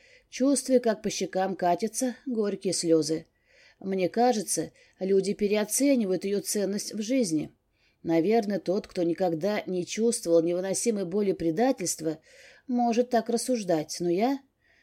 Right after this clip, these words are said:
Пока я не знаю, что ему ответить. «Не волнуйся». Мой голос охрип и дрожит. «Всё будет хорошо, Вань.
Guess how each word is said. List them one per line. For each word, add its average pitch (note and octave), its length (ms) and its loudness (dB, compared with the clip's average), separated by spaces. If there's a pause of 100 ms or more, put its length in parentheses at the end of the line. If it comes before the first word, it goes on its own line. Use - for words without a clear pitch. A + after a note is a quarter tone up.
(180)
Пока C#4 300 0
я B3 160 8
не G#3 120 0
знаю, G#3+ 380 0
что - 240 -4
ему E3+ 200 2
ответить. D#3 680 -4 (500)
«Не D4+ 160 4
волнуйся». D4 680 4 (400)
Мой G#3+ 260 -2
голос G3+ 400 0
охрип A#3+ 500 -2
и G#3 100 -2
дрожит. F3 580 -2 (360)
«Всё D4+ 200 0
будет B3 240 2
хорошо, B3 480 4
Вань. E3 300 0